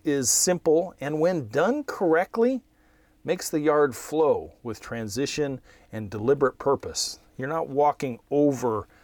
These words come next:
things, you're walking by them and through the yard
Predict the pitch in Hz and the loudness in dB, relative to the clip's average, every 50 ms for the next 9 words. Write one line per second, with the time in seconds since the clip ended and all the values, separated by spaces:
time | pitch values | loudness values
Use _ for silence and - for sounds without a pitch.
0 | _ _ _ _ _ - - 120 110 110 110 101 - 143 147 151 147 135 131 131 | _ _ _ _ _ -6 -4 -4 -4 -4 -6 -4 -2 0 2 2 4 4 2 2
1 | 127 - 131 117 104 98 101 113 117 117 120 120 113 113 113 110 110 107 95 101 | 2 -2 -4 -6 -6 -2 0 2 2 4 2 2 0 -2 -4 -4 -6 -8 -8 -10
2 | 104 95 - - - 165 180 185 185 175 170 139 127 113 107 104 101 104 107 104 | -12 -12 -12 -8 -4 -2 0 0 0 0 0 0 0 0 2 2 2 2 0 -2
3 | 98 | -4